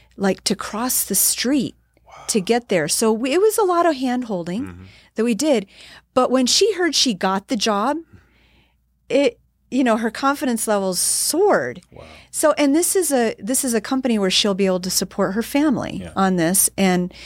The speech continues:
Speaker 1: have pre-, provide for a good future for her girls.
Speaker 2: Yeah.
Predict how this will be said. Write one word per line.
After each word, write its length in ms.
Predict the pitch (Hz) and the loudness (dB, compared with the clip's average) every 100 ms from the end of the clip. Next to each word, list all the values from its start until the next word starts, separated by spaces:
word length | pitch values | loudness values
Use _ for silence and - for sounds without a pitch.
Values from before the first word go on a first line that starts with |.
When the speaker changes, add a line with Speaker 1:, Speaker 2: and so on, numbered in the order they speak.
| - - - | -20 -20 -10
Speaker 1:
have 360 | - 190 185 - | 0 2 0 -6
pre-, 260 | - 202 190 - | -6 -4 -4 -4
provide 400 | 214 180 175 190 | -2 2 2 0
for 140 | 196 | -2
a 40 | 180 | -2
good 160 | 180 | -2
future 320 | - 190 - | -2 -4 -4
for 180 | 175 156 | -8 -8
her 120 | 165 | -8
girls. 440 | 160 190 - - 127 | -6 -6 -4 -4 -6
Speaker 2:
Yeah. 260 | 82 82 | -6 -8